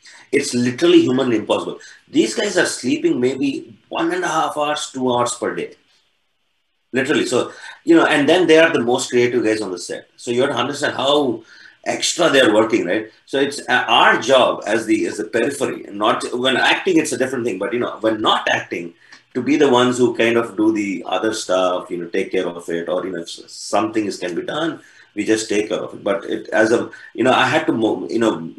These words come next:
be help with the motivation part itself, right? So, okay, yeah, man, come, let's do it, let's do it, right? That kind of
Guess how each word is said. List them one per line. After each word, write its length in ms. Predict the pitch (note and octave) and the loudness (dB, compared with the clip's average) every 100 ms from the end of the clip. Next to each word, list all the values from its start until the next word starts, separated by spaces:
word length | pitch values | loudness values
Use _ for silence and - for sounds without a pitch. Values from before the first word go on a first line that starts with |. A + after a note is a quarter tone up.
| A2+ | -10
be 280 | G#2+ A#2+ A2 - | -2 0 0 -2
help 340 | - A#2+ D3 - | -2 0 2 0
with 80 | A2+ | 0
the 100 | G2+ | 0
motivation 560 | G2+ G#2 G#2+ G#2 G#2 | -2 0 2 2 -4
part 380 | F#2 F2 F2 - | -4 0 0 -2
itself, 360 | - - - - | -8 -10 -6 0
right? 160 | A2 | 0
So, 280 | G#2+ A#2+ - - - | 2 0 0 -6 0
okay, 240 | C3+ C#3 | 2 4
yeah, 200 | A2+ D3+ | 4 4
man, 200 | - - | 4 0
come, 200 | C#3 C3+ | 0 0
let's 200 | A2+ B2+ | -2 -2
do 140 | C#3 B2 | 0 0
it, 100 | - | 0
let's 200 | B2+ - | -4 0
do 140 | B2+ | 2
it, 100 | - | 2
right? 180 | A#2+ C3 | 2 2
That 160 | A#2+ A#2+ | 2 2
kind 220 | B2 A#2+ | 0 0
of 160 | A2+ | -2